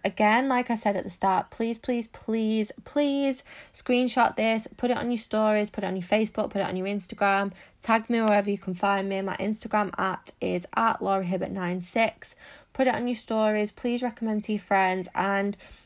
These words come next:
just the last one as well, if anyone is listening to this and it's in the present moment,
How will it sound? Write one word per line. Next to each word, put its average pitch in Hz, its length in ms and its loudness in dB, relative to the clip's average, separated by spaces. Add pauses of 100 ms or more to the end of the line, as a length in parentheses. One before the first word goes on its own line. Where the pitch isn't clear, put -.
(140)
just 240 240 0
the 269 60 0
last 233 380 0
one 196 160 2
as 190 180 -6
well, 185 380 6
if 185 140 -2
anyone 233 300 0
is 226 180 0
listening 202 360 0
to 185 140 -6
this 190 360 2
and 185 400 -2
it's 185 220 -2
in 190 80 -2
the 190 80 -4
present 185 380 -4
moment, 190 560 0